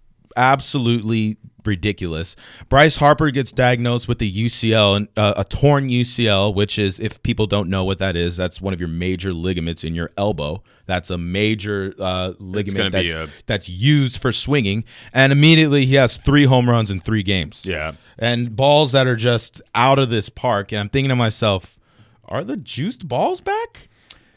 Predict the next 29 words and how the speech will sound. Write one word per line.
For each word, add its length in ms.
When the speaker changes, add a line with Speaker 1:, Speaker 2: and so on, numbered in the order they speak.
Speaker 2:
I 140
mean, 200
I'm 160
not 220
one 240
to 100
say 560
and, 140
and, 260
and 180
contribute 480
to 60
any 140
conspiracy, 640
but 160
I'm 200
really 400
leaning 320
towards 400
Earn 140
Dog's 240
Speaker 1:
They 120
Speaker 2:
theory 100
Speaker 1:
are 260
Speaker 2:
here, 80
man. 160
Speaker 1:
a 20
hundred 240
percent. 440